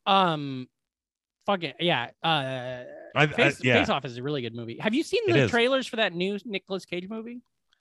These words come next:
Speaker 2: Yes.
Speaker 1: Master
Speaker 2: I
Speaker 1: or
Speaker 2: wanted to
Speaker 1: whatever?
Speaker 2: talk about
Speaker 1: Yeah,
Speaker 2: it
Speaker 1: that
Speaker 2: for a
Speaker 1: looks really
Speaker 2: second.
Speaker 1: good, yeah.
Speaker 2: The one with, uh, uh,
Speaker 1: Pa-, uh, Pablo, no, uh,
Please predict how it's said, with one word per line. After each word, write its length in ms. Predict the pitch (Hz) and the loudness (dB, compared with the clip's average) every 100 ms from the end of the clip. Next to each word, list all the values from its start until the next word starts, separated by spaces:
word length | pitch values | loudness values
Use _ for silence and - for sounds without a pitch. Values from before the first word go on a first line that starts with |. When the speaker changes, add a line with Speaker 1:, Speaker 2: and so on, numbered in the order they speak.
| _ | _
Speaker 2:
Yes. 240 | 127 117 98 | 4 4 4
Speaker 1:
Master 460 | 175 - 104 220 | 0 0 -2 2
Speaker 2:
I 40 | 117 | 6
Speaker 1:
or 40 | |
Speaker 2:
wanted 140 | 151 143 | 6 6
to 40 | |
Speaker 1:
whatever? 100 | 113 | 6
Speaker 2:
talk 200 | 135 117 | 6 6
about 240 | 113 104 98 | 4 4 4
Speaker 1:
Yeah, 160 | 95 | 2
Speaker 2:
it 60 | 92 | -2
Speaker 1:
that 80 | 185 | 0
Speaker 2:
for 60 | 104 | 2
a 20 | |
Speaker 1:
looks 100 | 98 | 2
really 160 | 113 101 | 2 2
Speaker 2:
second. 120 | 92 | 2
Speaker 1:
good, 160 | 131 127 | -2 -4
yeah. 260 | 147 131 117 | -2 0 4
Speaker 2:
The 60 | |
one 220 | 123 135 | 6 8
with, 260 | 127 117 - | 8 6 6
uh, 380 | 113 104 98 95 98 - | 6 6 4 2 -2 -2
uh, 40 | |
Speaker 1:
Pa-, 580 | 107 98 92 156 135 139 | 2 4 4 2 0 -2
uh, 180 | 160 139 | -4 -6
Pablo, 560 | 127 170 170 165 156 156 | -2 -2 0 -2 -2 -4
no, 380 | 165 135 110 - | -4 -4 -6 -8
uh, 360 | 147 135 123 | -6 -4 -4